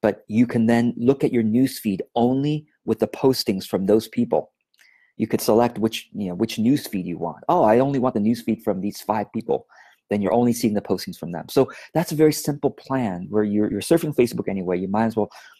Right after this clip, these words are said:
look at your friend list's postings, their postings, instead of just random postings from what Facebook wants to serve you.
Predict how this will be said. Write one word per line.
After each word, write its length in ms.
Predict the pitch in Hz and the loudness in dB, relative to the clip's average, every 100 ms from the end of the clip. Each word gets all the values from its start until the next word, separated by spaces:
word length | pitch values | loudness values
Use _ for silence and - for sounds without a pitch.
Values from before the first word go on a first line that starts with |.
| - | 0
look 160 | 117 117 | 0 0
at 180 | - | -4
your 80 | 104 | -6
friend 380 | - 107 104 98 | -2 0 0 2
list's 400 | 101 92 - - - | 0 0 -8 -12 -2
postings, 640 | 117 113 - 82 82 - - _ - _ | 0 0 -4 -6 -8 -10 -12 _ -20 _
their 200 | 107 139 | 4 4
postings, 560 | - 90 - 76 82 | 2 -2 -4 -10 -12
instead 240 | 92 - 110 | -4 0 2
of 80 | - | 0
just 180 | 95 _ - | -6 _ -8
random 400 | 101 98 104 107 | -6 -4 -2 -4
postings 360 | - 104 - 95 | -2 -6 -6 -12
from 160 | 92 | -6
what 180 | 92 - | -6 -4
Facebook 320 | 92 - 92 | -8 -6 -10
wants 160 | 87 85 | -10 -12
to 80 | 87 | -12
serve 320 | - 90 80 | -8 -8 -8
you. 160 | 71 | -12